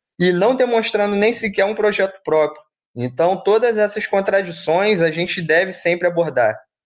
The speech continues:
Uma contradição, mesmo que não seja antagônica, ela pode se transformar como, como antagônica. E a contradição que a gente tem com o revisionismo é também uma contradição an-, antagônica. Se não fosse,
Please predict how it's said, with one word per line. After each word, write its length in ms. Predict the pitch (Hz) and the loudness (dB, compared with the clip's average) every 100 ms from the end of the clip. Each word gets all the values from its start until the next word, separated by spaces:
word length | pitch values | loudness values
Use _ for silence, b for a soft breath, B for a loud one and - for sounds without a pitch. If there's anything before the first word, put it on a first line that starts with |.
| _ | _
Uma 180 | 113 120 | -4 -2
contradição, 640 | 131 160 175 175 170 185 180 | 0 0 0 0 0 0 2
mesmo 380 | 185 202 180 | 2 0 -2
que 100 | 175 | -2
não 140 | 180 175 | 0 0
seja 320 | 175 175 170 | 2 2 2
antagônica, 520 | 165 160 151 170 170 | 0 0 2 0 2
ela 160 | 170 170 | 2 2
pode 240 | 175 175 | 2 -2
se 120 | - | -2
transformar 460 | 175 180 175 170 160 | -6 -2 0 0 0
como, 300 | 165 165 160 | -2 -2 -4
como 240 | - 160 165 | -2 0 0
antagônica. 580 | 165 170 160 147 120 - _ _ _ | 0 0 2 0 -2 -10 _ _ _
E 180 | 165 226 | 0 2
a 60 | 226 | 2
contradição 520 | 202 196 185 180 214 | 0 0 0 0 0
que 80 | 214 | 2
a 60 | |
gente 240 | 175 170 - | 0 0 -2
tem 120 | 175 | -2
com 180 | 170 165 | 0 0
o 20 | |
revisionismo 680 | 151 143 135 139 190 170 165 | 0 0 0 0 0 2 2
é 100 | 233 | 2
também 280 | 196 170 | 0 2
uma 140 | 165 160 | 2 0
contradição 500 | 151 143 135 - 127 | -2 -2 -2 -2 -2
an-, 160 | 123 117 - | -2 -4 -4
antagônica. 580 | 113 110 104 101 90 _ _ _ - | -2 0 -2 -4 -6 _ _ _ -4
Se 160 | 214 | 0
não 160 | 226 220 | 2 2
fosse, 640 | 214 180 226 233 117 - | 2 4 4 2 -8 -12